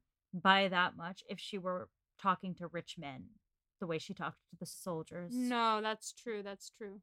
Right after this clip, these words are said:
Speaker 2: It's just the behavior of, like, making yourself seem like a loose woman.
Speaker 1: Yeah, the, um, the exposure to a man is something that women are very careful to do in this time period. And I respect Marianne's boldness and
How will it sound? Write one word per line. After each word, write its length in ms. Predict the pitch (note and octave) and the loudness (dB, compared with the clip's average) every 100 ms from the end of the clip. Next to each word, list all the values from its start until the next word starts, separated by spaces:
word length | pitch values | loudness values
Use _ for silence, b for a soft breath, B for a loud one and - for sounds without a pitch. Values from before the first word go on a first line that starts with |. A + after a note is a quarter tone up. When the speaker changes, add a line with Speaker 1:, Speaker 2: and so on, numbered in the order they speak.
| _ | _
Speaker 2:
It's 180 | B3+ B3+ | -4 0
just 180 | C#4 C4+ | 0 -2
the 80 | A#3 | 0
behavior 500 | B3 A#3+ A3 A#3+ A3+ | 2 6 4 4 2
of, 100 | A3 | 2
like, 180 | A3+ G#3 G3+ | -2 -4 -10
making 420 | A3+ A#3 A3+ A3 | -6 -4 -4 -6
yourself 360 | A3 A3 A3+ G#3 | -6 -2 -2 -4
seem 200 | - G#3+ | -6 -6
like 160 | G#3 G3+ | -4 -6
a 40 | G#3 | -6
loose 380 | G3+ G#3 - | -6 -8 -10
woman. 480 | G3+ G3 G3+ A3+ C4 C#4 | -14 -10 -8 -6 -8 4
Speaker 1:
Yeah, 300 | G4+ F4+ A#3+ | 10 12 10
the, 380 | G3+ A#3 A#3 A#3 | 8 0 0 0
um, 440 | A3 G#3 G3+ G#3 G3 - _ _ _ _ | 2 2 0 -6 -8 -12 _ _ _ _
the 160 | B3 A3 | -2 -2
exposure 840 | G#3+ - - A#3 B3 B3 A3 B3+ | -2 -6 0 4 4 2 0 -2
to 200 | - G#3 | -2 -4
a 60 | F#3 | -2
man 560 | F3 F3 F3+ G#3 A#3 - | -2 -4 -2 0 0 2
is 160 | A#3+ G3+ | 4 4
something 640 | - G#3+ G3 G#3+ G3+ G3 F3 | 4 4 4 0 0 0 6
that 380 | F3+ F3 E3+ - - | 8 8 6 0 0
women 380 | G3+ A3 G#3+ | 8 8 8
are 80 | G3+ | 4
very 300 | F#3+ G3 F3+ - - | 2 2 0 -2 -6
careful 340 | D#4 D4+ G#3 F#3 | -4 0 0 0
to 100 | F3+ | -2
do 180 | F3 | -8
in 80 | D3+ | -8
this 160 | D3+ - | -10 -8
time 200 | F3 E3 | -6 -6
period. 400 | F3+ E3+ E3 - | -6 -6 -6 -4
And 160 | F#3+ F#3 - | -4 0 6
I 160 | D4+ | 6
respect 760 | D#4 A3+ - - A#3+ F3+ - - _ _ _ | 6 -2 -6 0 2 2 -2 -20 _ _ _
Marianne's 840 | G3+ G3+ F#3+ F3+ F3+ F3+ F3 - - | 0 2 2 0 -2 -4 -8 -10 6
boldness 560 | A#3 A#3 G3+ F#3+ F3+ - | 8 8 6 0 -4 -6
and 300 | F3+ F3+ | -6 -6